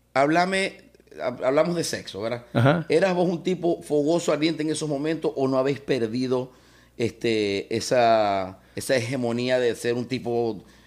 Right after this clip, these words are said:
Speaker 1: este, bien sexual?
Speaker 2: No, este, yo siempre fui una persona,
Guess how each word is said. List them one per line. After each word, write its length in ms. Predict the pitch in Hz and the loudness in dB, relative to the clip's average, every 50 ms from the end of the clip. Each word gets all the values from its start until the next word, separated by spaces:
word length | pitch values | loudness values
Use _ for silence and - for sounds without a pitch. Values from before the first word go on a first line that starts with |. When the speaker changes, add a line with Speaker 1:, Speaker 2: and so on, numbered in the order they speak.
| _ _ | _ _
Speaker 1:
este, 400 | - - 107 - - 123 113 107 | -4 -4 -4 -2 -2 -2 0 0
bien 240 | 104 107 120 127 120 | 0 0 -2 -2 -2
sexual? 480 | 117 - 117 - - 95 87 92 92 - _ _ _ _ _ _ _ - _ _ _ _ _ _ _ _ _ _ _ _ _ _ _ _ _ _ _ | -2 -4 -6 -4 -4 -6 -6 -6 -10 -14 _ _ _ _ _ _ _ -20 _ _ _ _ _ _ _ _ _ _ _ _ _ _ _ _ _ _ _
Speaker 2:
No, 640 | - 170 208 262 269 254 185 151 143 147 196 247 233 | 4 6 6 8 8 8 8 8 8 8 6 6 6
este, 300 | 160 135 - - 147 139 | 6 4 4 4 4 6
yo 240 | 139 147 147 160 170 | 6 8 6 6 6
siempre 320 | - - 220 202 226 226 | 4 4 4 4 4 2
fui 140 | 226 - 233 | 4 4 4
una 160 | 233 240 233 | 4 4 4
persona, 920 | 208 180 - - 170 170 185 214 226 220 214 190 143 123 113 107 107 - | 2 2 2 2 2 0 2 2 0 2 2 2 0 -2 -4 -6 -10 -14